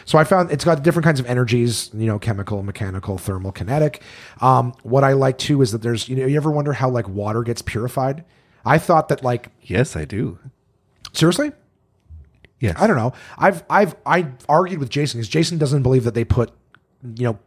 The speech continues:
Speaker 1: chlorine and shit in the water. He doesn't believe that. I'm like, "Of course they do, you fucking idiot."
Speaker 2: They, yeah.
Speaker 1: Yeah,
Speaker 2: No, they
Speaker 1: fluoride
Speaker 2: do.
Speaker 1: and chlorine, yeah.
Speaker 2: Yeah.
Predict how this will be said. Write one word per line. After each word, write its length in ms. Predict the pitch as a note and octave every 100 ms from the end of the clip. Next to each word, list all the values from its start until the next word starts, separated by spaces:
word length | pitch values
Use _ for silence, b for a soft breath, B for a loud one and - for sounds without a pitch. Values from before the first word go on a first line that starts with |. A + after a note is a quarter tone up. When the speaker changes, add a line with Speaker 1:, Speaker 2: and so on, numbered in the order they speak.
| _
Speaker 1:
chlorine 460 | - C3+ A#2+ B2 A#2+
and 100 | A2+
shit 160 | -
in 40 | G#2
the 60 |
water. 160 | G#2 F2
He 60 | C3
doesn't 300 | - B2 B2
believe 300 | A#2 A2+ F#2+
that. 80 |
I'm 60 | E2+
like, 140 | F#2
"Of 80 | G#2+
course 240 | - C#3+ -
they 100 | G#2
do, 80 |
you 100 | F2
fucking 420 | F2 - D2+ E2 F#2
idiot." 240 | F2 E2
Speaker 2:
They, 680 | G#2 F#2 F2+ F2 E2+ E2 D#2+ D2+ -
yeah. 440 | F#2+ F#2 E2+ D2+ -
Speaker 1:
Yeah, 140 | B2+ A2
Speaker 2:
No, 80 | F#2+
they 80 | D3+
Speaker 1:
fluoride 300 | C#3+ C3+ C3+
Speaker 2:
do. 60 |
Speaker 1:
and 100 | C3
chlorine, 460 | - D3 B2 G#2 D#2+
yeah. 220 | A2 E2 -
Speaker 2:
Yeah. 180 | F#2